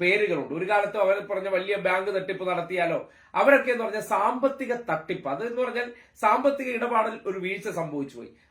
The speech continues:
വലിയ വലിയ തുക അടിച്ചുകൊണ്ട് പോകുന്നവരാണ്. എന്നാൽ ചെറിയ തുകകൾ എടുക്കുന്നവർ ജീവിതകാലം മുഴുവൻ കള്ളന്മാർ. ആ ഒരു വ്യത്യാസം നിങ്ങൾ ആദ്യം മനസ്സിലാക്കാം. ഇനി സുരേഷ് ഗോപി എന്ന വ്യക്തിയിലേക്ക് വന്നാൽ,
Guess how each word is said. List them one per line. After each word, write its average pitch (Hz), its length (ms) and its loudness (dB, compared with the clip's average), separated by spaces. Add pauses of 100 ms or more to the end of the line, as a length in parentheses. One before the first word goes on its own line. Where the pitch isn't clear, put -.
വലിയ 226 260 2
വലിയ 240 220 2
തുക 220 220 0
അടിച്ചുകൊണ്ട് 190 420 2
പോകുന്നവരാണ്. 139 540 -6 (280)
എന്നാൽ 208 360 0 (100)
ചെറിയ 233 300 2
തുകകൾ 208 380 0
എടുക്കുന്നവർ 180 500 -4 (180)
ജീവിതകാലം 165 680 0
മുഴുവൻ 143 360 -4
കള്ളന്മാർ. 131 420 -6 (400)
ആ 254 160 8
ഒരു 233 180 6
വ്യത്യാസം 170 500 0
നിങ്ങൾ 151 280 -6 (220)
ആദ്യം 156 440 -2
മനസ്സിലാക്കാം. 120 520 -12 (560)
ഇനി 302 200 2
സുരേഷ് 247 420 0
ഗോപി 240 220 0
എന്ന 190 440 0
വ്യക്തിയിലേക്ക് 170 600 0
വന്നാൽ, 110 300 -8